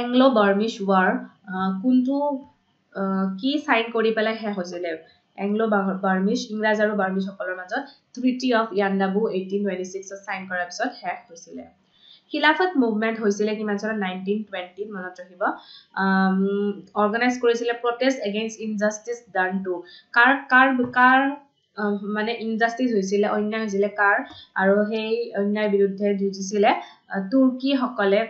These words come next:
কৰা অন্যায়ৰ বিৰুদ্ধে খিলাফত মুভমেণ্ট হৈছিলে নাইনটিন টুৱেণ্টি।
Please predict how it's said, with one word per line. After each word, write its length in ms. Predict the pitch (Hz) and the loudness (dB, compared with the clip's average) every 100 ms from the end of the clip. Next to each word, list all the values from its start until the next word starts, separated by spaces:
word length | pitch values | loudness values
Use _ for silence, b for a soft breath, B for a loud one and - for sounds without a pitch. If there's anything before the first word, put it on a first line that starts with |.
| 196 | 0
কৰা 160 | 190 190 196 | 0 0 -2
অন্যায়ৰ 340 | 196 196 196 190 | 0 0 2 0
বিৰুদ্ধে 400 | 190 185 202 214 247 - _ | -2 -6 -4 -4 -4 -8 _
খিলাফত 360 | 220 208 214 - 202 | -4 -2 -4 -4 -4
মুভমেণ্ট 300 | 185 190 196 | -2 -4 -6
হৈছিলে 240 | - 190 208 | -4 -4 -4
নাইনটিন 340 | 180 165 180 311 - | -6 -8 -6 -6 -6
টুৱেণ্টি। 380 | - - - | -12 -12 -14